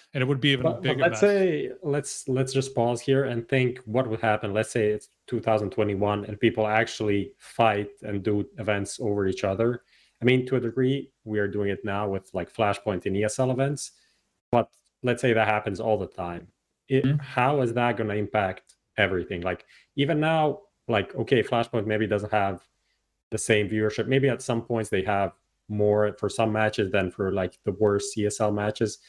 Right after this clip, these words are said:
Speaker 2: but overall E S L has more viewership. Let's say we have that all year long, and let's say Flashpoint and Blast are, like, are maybe going, like, on and off, zigzagging, and E S L is on all the time.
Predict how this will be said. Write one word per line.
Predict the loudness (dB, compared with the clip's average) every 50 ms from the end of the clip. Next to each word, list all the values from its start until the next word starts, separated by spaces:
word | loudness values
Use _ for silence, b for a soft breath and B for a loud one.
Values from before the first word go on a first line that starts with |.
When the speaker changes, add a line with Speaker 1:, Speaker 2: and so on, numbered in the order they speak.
| b b b b 2
Speaker 2:
but | 2 2 2 2 0
overall | 0 2 2 2 2 2 2 0 0
E | 0 -2
S | -2 -2 -2
L | -2 -2 -2
has | -2 -4 -4 -4 -6 -8 -14 -20 _ _ _ -4
more | -2 0 0
viewership. | 0 0 0 0 0 0 -2 -4 -4 -4 _ _ _ _ _ _ _ _ _ _ _ _ _ _ 2
Let's | 4 4 4 4
say | 2 2
we | 4 4
have | 2 0 0 0
that | 0 0 0 -2 _ -6
all | -4 -2 -2 0
year | 0 0 0 0 0 -2 -4
long, | -4 -4 -4 -2 0 2 2 2 0 -2 -2
and | -2 -2
let's | -2 -2 0
say | -2 -2 -2
Flashpoint | 0 0 0 0 0 -4 -4 -2 -2 -2 -2 -2
and | -2 0
Blast | 0 2 2 2 0 -2 -4 -4
are, | -4 -2 0 0
like, | 0 -2 -4 -8 _ _ _ _ _ _ _ _ _ _ _ _ _ _ 4
are | 4 4 4 2 -2 -6 -8
maybe | -6 -4 -4 -2 -2 -2 -2 -2 -4 -4 -4 -6
going, | -2 -2 0 0 0 -2
like, | -4 -4 -4 -4 -6 -6 -2 0
on | 2 2 2
and | 0 0
off, | 0 0 0 0 -2 -4 -10
zigzagging, | -4 -4 -4 -2 0 0 2 2 2 2 0 -2 -2 -2 -4
and | -4 -2
E | -2 -2
S | 0 0
L | 0 0 0
is | 0 0
on | 0 0 0 0
all | 0 0 0
the | 0 0
time. | 0 0 0 0 0 -4 -6